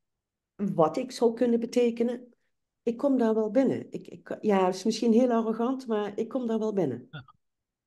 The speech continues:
Speaker 1: Daar werk ik lang genoeg voor in de in en out.
Speaker 2: Ja, mooi. Nou, we
Speaker 1: Ja.
Speaker 2: hebben,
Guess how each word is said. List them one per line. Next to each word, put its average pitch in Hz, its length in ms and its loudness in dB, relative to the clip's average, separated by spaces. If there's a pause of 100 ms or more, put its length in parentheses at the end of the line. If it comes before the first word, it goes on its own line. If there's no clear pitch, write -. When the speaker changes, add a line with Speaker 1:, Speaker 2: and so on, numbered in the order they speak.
(100)
Speaker 1:
Daar 185 140 2
werk 214 220 2
ik 196 100 -4
lang 233 240 2
genoeg 226 280 2
voor 196 200 -2
in 190 140 -4
de 185 100 -2
in 190 140 2
en 175 100 2
out. - 400 -2 (640)
Speaker 2:
Ja, 139 220 -8 (720)
mooi. 147 420 2 (840)
Nou, 180 160 8
we 170 60 10
Speaker 1:
Ja. 175 60 10
Speaker 2:
hebben, 175 240 -2